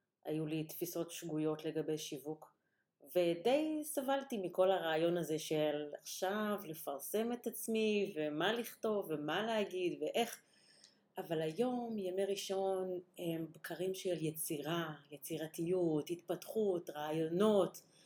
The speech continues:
ובפרק הזה אני רוצה לשתף אתכם בכמה מחשבות שיש לי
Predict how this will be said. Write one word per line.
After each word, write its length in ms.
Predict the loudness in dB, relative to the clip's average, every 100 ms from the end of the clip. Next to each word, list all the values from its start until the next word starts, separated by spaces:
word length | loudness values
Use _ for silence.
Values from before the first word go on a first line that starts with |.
| -20 _ _ _
ובפרק 540 | -2 0 4 4 4 0
הזה 200 | 0 0
אני 100 | 0
רוצה 280 | -2 0
לשתף 480 | 0 0 -2 -2 -4
אתכם 340 | -6 -6 -6 -4
בכמה 320 | -4 -4 -4
מחשבות 500 | -6 -6 -6 -6 -6
שיש 380 | -4 -4 -4 -4
לי 160 | -6